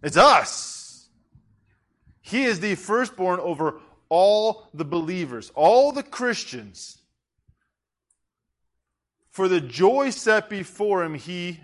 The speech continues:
endured the cross." What was that joy? One, in obeying his Father, and two, redeeming us. He is receiving the inheritance of us. Hebrews one, we read this morning.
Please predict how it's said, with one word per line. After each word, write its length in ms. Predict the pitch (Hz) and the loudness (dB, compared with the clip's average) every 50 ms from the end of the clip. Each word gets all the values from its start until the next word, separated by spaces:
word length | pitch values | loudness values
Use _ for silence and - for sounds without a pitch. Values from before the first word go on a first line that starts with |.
| - - | -20 -18
endured 600 | 139 143 147 131 123 143 143 143 139 139 135 127 | -16 -16 -14 -12 -12 -10 -10 -8 -10 -10 -10 -12
the 580 | - _ _ _ _ _ _ _ _ _ _ _ | -16 _ _ _ _ _ _ _ _ _ _ _
cross." 260 | - 165 135 117 - | -4 -2 -2 -2 -4
What 100 | 156 180 | -6 -4
was 140 | 190 185 - | -4 -4 -4
that 200 | 190 180 151 123 | -6 -8 -8 -8
joy? 380 | - 180 185 160 120 104 - - _ _ _ _ _ _ _ _ _ _ _ _ _ _ _ | -6 -4 -4 -4 -6 -10 -14 -18 _ _ _ _ _ _ _ _ _ _ _ _ _ _ _
One, 580 | 131 131 135 139 165 196 185 170 170 180 180 - _ _ _ - | -20 -20 -12 -6 -4 -4 -4 -4 -6 -10 -14 -16 _ _ _ -12
in 80 | 135 135 | -8 -8
obeying 400 | 131 110 - 139 143 143 143 135 | -8 -8 -6 -8 -6 -6 -8 -8
his 160 | 120 - - | -12 -14 -8
Father, 460 | - 143 147 139 120 113 113 117 117 | -4 -2 -2 -2 -2 -4 -6 -10 -10
and 280 | - 123 120 123 120 - | -12 -14 -16 -16 -18 -16
two, 420 | - - 202 175 139 131 131 131 - _ _ _ _ _ _ _ _ _ _ _ _ _ _ _ _ _ _ _ _ _ _ _ _ _ _ - | -12 -8 -6 -6 -6 -6 -8 -10 -14 _ _ _ _ _ _ _ _ _ _ _ _ _ _ _ _ _ _ _ _ _ _ _ _ _ _ -14
redeeming 480 | 127 127 110 147 185 180 139 120 131 | -14 -12 -6 -6 -4 -4 -4 -6 -6
us. 560 | 180 147 - - - - - - - - - _ _ _ _ _ _ _ _ _ _ _ _ _ _ _ _ _ _ _ _ _ _ _ _ _ _ _ _ _ _ _ _ _ _ _ _ _ _ | -6 -6 -8 -10 -18 -20 -20 -20 -20 -20 -20 _ _ _ _ _ _ _ _ _ _ _ _ _ _ _ _ _ _ _ _ _ _ _ _ _ _ _ _ _ _ _ _ _ _ _ _ _ _
He 200 | _ - 180 208 | _ -8 -6 -6
is 140 | 208 165 | -6 -6
receiving 520 | 151 151 139 - - 165 196 190 156 151 139 | -6 -8 -8 -8 -10 -10 -10 -10 -10 -10 -10
the 100 | 131 127 | -10 -12
inheritance 800 | 123 117 98 117 156 185 190 185 - - 131 113 107 101 - _ - | -12 -12 -10 -8 -6 -4 -4 -4 -6 -8 -12 -16 -16 -18 -20 _ -14
of 200 | 117 113 - _ _ _ - | -14 -14 -14 _ _ _ -12
us. 600 | - 147 127 - - - - - - - - - _ _ _ _ _ _ _ _ _ _ _ _ _ _ _ _ _ _ _ _ _ _ _ _ _ _ _ _ _ _ _ _ | -12 -10 -10 -12 -16 -18 -18 -18 -18 -20 -20 -20 _ _ _ _ _ _ _ _ _ _ _ _ _ _ _ _ _ _ _ _ _ _ _ _ _ _ _ _ _ _ _ _
Hebrews 360 | 110 135 156 156 156 139 117 | -2 -2 -2 0 0 -4 -4
one, 160 | 123 147 143 131 | -4 -6 -6 -4
we 60 | 123 | -4
read 180 | 123 131 131 | -6 -6 -6
this 140 | 131 - - | -8 -12 -12
morning. 320 | 135 135 139 123 110 98 | -10 -8 -8 -8 -10 -12